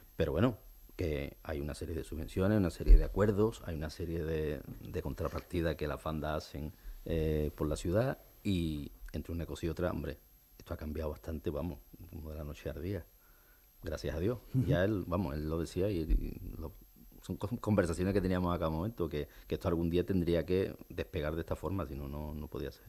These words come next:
Speaker 2: Eh, pues, que por eso decía que en cierto modo hasta
Speaker 1: Sí.
Speaker 2: visionario también, ¿no? Con el
Speaker 1: Claro.
Speaker 2: futuro de, de las bandas.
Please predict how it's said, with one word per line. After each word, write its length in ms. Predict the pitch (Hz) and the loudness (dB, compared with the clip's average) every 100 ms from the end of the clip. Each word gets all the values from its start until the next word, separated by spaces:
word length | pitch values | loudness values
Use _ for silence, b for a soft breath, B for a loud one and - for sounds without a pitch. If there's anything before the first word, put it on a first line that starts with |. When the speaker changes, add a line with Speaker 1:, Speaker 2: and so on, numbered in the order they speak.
| - | 0
Speaker 2:
Eh, 120 | 127 | 0
pues, 320 | 120 120 123 131 | 4 4 4 2
que 120 | 135 | 0
por 160 | 139 | 2
eso 160 | 139 160 | 2 2
decía 240 | 135 170 | 4 4
que 80 | 143 | 6
en 100 | 151 | 6
cierto 300 | - 165 156 | 8 6 8
modo 180 | 160 170 | 6 8
hasta 180 | 175 - | 6 8
Speaker 1:
Sí. 80 | 180 | 8
Speaker 2:
visionario 480 | 170 180 165 170 156 | 10 10 10 10 8
también, 300 | 143 147 127 | 8 6 6
¿no? 100 | 151 | 4
Con 80 | 151 | 4
el 60 | 143 | 2
Speaker 1:
Claro. 60 | - | 2
Speaker 2:
futuro 300 | 147 156 147 | 0 2 4
de, 280 | 139 135 | 4 2
de 120 | 151 147 | 4 6
las 120 | 131 | 8
bandas. 260 | 143 127 | 8 6